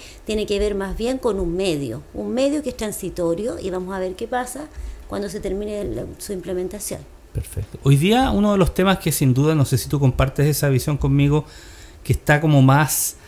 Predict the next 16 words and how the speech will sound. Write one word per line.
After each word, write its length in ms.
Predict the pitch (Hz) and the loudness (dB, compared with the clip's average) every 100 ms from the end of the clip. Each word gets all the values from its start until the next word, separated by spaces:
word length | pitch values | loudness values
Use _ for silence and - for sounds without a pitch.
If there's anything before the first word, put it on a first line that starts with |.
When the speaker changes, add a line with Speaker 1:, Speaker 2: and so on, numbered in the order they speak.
| - - - | -20 -14 -2
Speaker 2:
eh, 640 | 113 110 107 101 101 - - | 2 4 4 4 2 2 6
instalado 600 | 147 - 127 123 151 175 | 6 6 4 6 6 6
en 40 | |
la 80 | 151 | 4
sociedad 760 | 143 - 139 143 151 139 135 - | 2 0 2 2 4 2 0 0
chilena 580 | 135 127 143 151 160 | 2 2 4 2 2
y 300 | 151 131 139 143 | 2 2 0 0
un 120 | 143 | 0
poco 440 | - 151 143 135 - | 2 2 4 2 0
bastante 460 | 117 - 143 139 | -2 2 0 0
transversalizado, 920 | 143 143 135 123 - 110 104 156 151 123 | 0 2 4 2 2 2 2 2 2 4
¿vale? 260 | 120 117 | 4 2
Es 120 | 117 | 0
decir, 240 | 120 - 143 | -2 0 2
no 120 | 123 | 4
hay 220 | 131 147 | 4 2